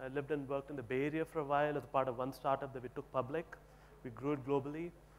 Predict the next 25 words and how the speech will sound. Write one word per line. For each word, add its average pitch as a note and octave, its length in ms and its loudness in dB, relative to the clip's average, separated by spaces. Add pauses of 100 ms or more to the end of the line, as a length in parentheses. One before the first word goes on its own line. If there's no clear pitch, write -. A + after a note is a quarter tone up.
(440)
Uh, B2 180 4
I've A#2+ 100 -4
held E3+ 140 -2
a - 20 -6
number E3 260 -2
of D3+ 100 -4
different D3 320 -8
roles, D3+ 640 0
been D3 100 -2
a D3 40 2
part C#3 240 2
of C#3+ 100 -12
taking D3 300 -4
different F3 360 -8
products C#3+ 360 0
to - 80 -10
the D3 80 -6
market. A#2+ 340 -6 (840)
Uh, A#2+ 320 0
I've B2+ 140 -6
been C#3+ 220 -2
both C#3 300 2 (120)
in B2+ 180 -8
engineering D#3 520 -2
leadership D3 400 -6